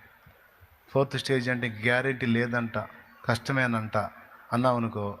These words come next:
అప్పుడు యేసయ్య డైలాగ్ ఏంది? "నీవు విశ్వసించిన ప్రకారమే నీకు అగును గాక." అంటే పెందలాడి పెట్టికి సిద్ధమవు. మరి మనం పెట్టే కదా పెట్టేది, అందుకని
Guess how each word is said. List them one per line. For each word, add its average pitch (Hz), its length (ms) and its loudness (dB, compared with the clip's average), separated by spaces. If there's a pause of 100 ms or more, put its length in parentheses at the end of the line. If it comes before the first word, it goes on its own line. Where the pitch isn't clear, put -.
అప్పుడు 120 220 2
యేసయ్య 127 240 2
డైలాగ్ 120 340 0
ఏంది? 90 280 -6 (1800)
"నీవు 127 240 4
విశ్వసించిన 135 640 -2
ప్రకారమే 127 680 0 (760)
నీకు 131 220 4
అగును 117 260 2
గాక." 110 240 2
అంటే 135 160 2
పెందలాడి 135 480 2
పెట్టికి 127 360 -2
సిద్ధమవు. 107 600 -2 (2000)
మరి 139 100 4
మనం 143 200 2
పెట్టే 156 260 2
కదా 147 160 0
పెట్టేది, 135 360 -2
అందుకని 120 340 0